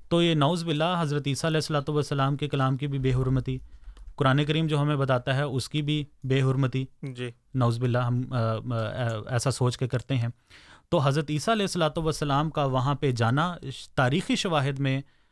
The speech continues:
Speaker 1: یہ، آ، آ، مہر کرتا ہے اس بات کا کہ حضرت عیسیٰ علیہ الصلوۃ والسلام صلیب سے بچے ہیں، اور اللہ تعالیٰ نے جو ان کو ٹارگٹ دیا تھا،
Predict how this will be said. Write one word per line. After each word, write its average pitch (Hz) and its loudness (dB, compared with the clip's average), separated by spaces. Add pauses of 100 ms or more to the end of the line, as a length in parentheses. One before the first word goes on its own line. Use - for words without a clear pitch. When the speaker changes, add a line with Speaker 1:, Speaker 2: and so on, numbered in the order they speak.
(160)
Speaker 1:
یہ، 143 4 (640)
آ، 139 -4
آ، 120 0 (840)
مہر 143 2
کرتا 151 0
ہے 135 0
اس 123 -4
بات 110 -2
کا 123 0
کہ 123 -4
حضرت 123 -2
عیسیٰ 139 -2
علیہ 131 2
الصلوۃ 123 -2
والسلام 123 2
صلیب 120 0
سے 139 -2
بچے 120 0
ہیں، 180 -2 (400)
اور 135 4
اللہ 135 2
تعالیٰ 139 0
نے 151 0
جو 143 -2
ان 135 2
کو 139 0
ٹارگٹ 147 0
دیا 127 2
تھا، 123 -2